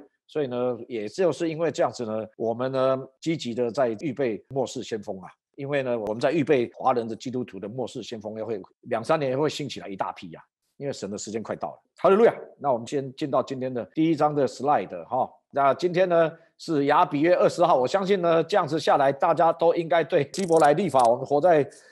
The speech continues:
哪一天的都很清楚了哈。今天呢，以美国加州时间现在是雅比约二十号的开始了。那雅比约二十一号呢，就是除酵节的结束。你看时间过得真快哈，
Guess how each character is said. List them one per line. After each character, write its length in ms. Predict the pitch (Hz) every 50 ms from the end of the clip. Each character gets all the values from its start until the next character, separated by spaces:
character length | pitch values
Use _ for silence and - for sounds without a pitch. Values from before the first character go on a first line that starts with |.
| _ - -
哪 200 | 131 120 120 131
一 100 | 165 170
天 200 | - - 175 180
的 160 | 175 151 131
都 160 | 123 151 170
很 160 | 147 123 120 -
清 160 | - 175 190 175
楚 160 | - 127 117
了 160 | 123 120 117
哈。 260 | 131 147 139 117 - - - - _
今 140 | - 175 170
天 160 | 170 185 190
呢， 220 | 170 160 156 151 135 - - _
以 380 | - 139 127 131 135 131 127 117 _
美 120 | 113 110 107
国 120 | 120 143
加 160 | 139 190 180
州 160 | 170 170 185 185
时 160 | - - 175
间 220 | 156 190 202 196
现 160 | - - 185
在 180 | 147 180 143 110 - -
是 260 | 180 170 139 123 110
雅 260 | 104 120 131 151 160
比 200 | 156 156 127 113
约 180 | 120 143 151 143
二 160 | 139 175 170
十 180 | 143 - 151 147
号 160 | 156 175 147
的 100 | 127 143
开 200 | 139 - 170 185
始 180 | - - 131 123
了。 260 | 131 143 139 113 - - _ _ _ _ _ _ _ -
那 280 | 196 185 165 151 156 156
雅 160 | 190 202 196 208
比 200 | - 156 160 165
约 200 | 196 196 185 180
二 180 | - 208 196
十 160 | 175 - 160
一 120 | 185 196 190
号 180 | 190 208 180
呢， 140 | 156 156 156
就 160 | 147 190 180
是 140 | 151 151 175 139
除 180 | - 147 151
酵 240 | 139 196 190 156 139
节 220 | - 123 120 123
的 120 | 123 131 123
结 220 | - - 135 139
束。 160 | 139 180 156
你 80 | 117 113
看 180 | 117 180 160 - - _ _ _ _ _
时 200 | - - 151 165
间 180 | 156 196 202 185
过 160 | 180 214 185
得 100 | 165 170
真 220 | 165 175 185 185
快 260 | 175 - 196 147 127
哈， 240 | 113 131 135 117 98